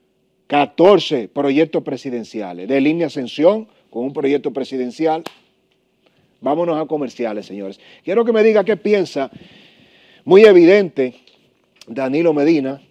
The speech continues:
Pienso que si Abel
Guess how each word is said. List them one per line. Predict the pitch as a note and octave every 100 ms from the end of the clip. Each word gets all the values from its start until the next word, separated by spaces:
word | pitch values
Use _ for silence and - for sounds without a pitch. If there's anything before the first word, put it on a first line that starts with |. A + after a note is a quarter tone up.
| _ _ _ _ _ _
Pienso | - D#3 D#3+ F3+ C#3
que | D#3+ C#3 B2+ - _ _ _ _
si | _ - C3+
Abel | C3+ C#3 E3+ D#3+ B2+